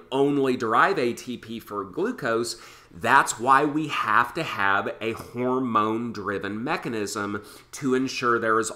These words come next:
always a sufficient and adequate amount of glucose in the blood, because it's all for the sake of keeping the brain well nourished. It stands to reason if the brain isn't getting the energy it needs, you're gonna have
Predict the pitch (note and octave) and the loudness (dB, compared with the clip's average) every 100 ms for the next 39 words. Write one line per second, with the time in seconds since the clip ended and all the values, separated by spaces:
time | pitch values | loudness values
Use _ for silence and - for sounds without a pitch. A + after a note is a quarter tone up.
0 | - A2+ A#2 B2 B2 A#2+ A2 - - A2 | -6 -2 0 0 -2 -6 -6 -6 -8 -10
1 | - A#2+ A#2 - A#2 A2+ G#2+ G#2 - G2+ | -8 -8 -6 -6 -8 -8 -10 -10 -6 -2
2 | G#2+ G2+ A2+ A2+ G#2+ G#2+ A#2+ E3+ - B2 | -2 -2 -4 -4 -4 -4 0 0 0 -6
3 | G#2 A2+ G#2 G#2+ G#2 G#2 G2 B2+ E3 C#3 | -4 -6 -4 -4 -4 -6 -6 -2 2 2
4 | B2+ - - - C3 C#3+ B2+ C3 - - | 0 -6 -16 -6 -6 -2 0 0 -2 -2
5 | A#2 B2 B2 C#3 C3 - G#2 G2+ A2 F#2 | 0 0 0 -4 -4 -2 -4 -4 -8 -10
6 | - A#2 A#2 A2 A2+ G2+ G2+ G#2 G#2 G#2+ | -12 -8 -6 -6 -6 -6 -2 -2 -2 -4
7 | F2 F2 F2+ B2 G3+ A2+ - - - - | -2 -2 -2 4 4 4 -2 -16 -18 -18
8 | - - E3+ G#2+ - A#2 A2+ G#2+ A#2 F3 | -16 -16 -6 -4 -2 0 0 0 0 2
9 | A#3 E3+ C3+ C3+ A#2 - G#2 F#2+ A2 A#2+ | 0 0 -2 -2 -6 -4 -6 0 2 2
10 | B2 - A2 A#2 A#2 A2 A2 A2 G#2+ G#2+ | -2 -4 -6 -6 -6 -6 -4 -4 -6 -6
11 | A2+ A#2 A2 G2 G2 F#3+ F#3 C#3+ C3 - | -6 -6 -6 -6 -6 -4 -2 -2 -6 -10
12 | - - A2+ G#3 A3 E3 E3 | -18 -2 4 4 4 2 2